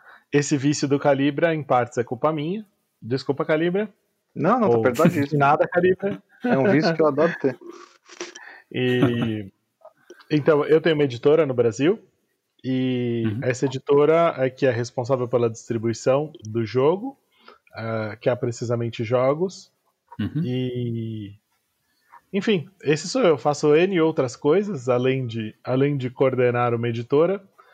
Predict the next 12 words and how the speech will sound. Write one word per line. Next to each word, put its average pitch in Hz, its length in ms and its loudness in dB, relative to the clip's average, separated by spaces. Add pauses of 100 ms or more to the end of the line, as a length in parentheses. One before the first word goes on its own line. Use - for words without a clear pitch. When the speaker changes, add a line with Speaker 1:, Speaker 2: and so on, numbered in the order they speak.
(280)
Speaker 1:
mas - 840 -4
certamente 175 580 0
a 165 40 4
editora 156 380 2
é - 20 4
meu 151 100 0
trabalho 139 420 0
mais 131 460 -2
divertido. 120 640 -4 (2000)
Speaker 3:
Legal, 98 640 -4 (240)
obrigado. 98 600 -2
<laughs> - 500 -4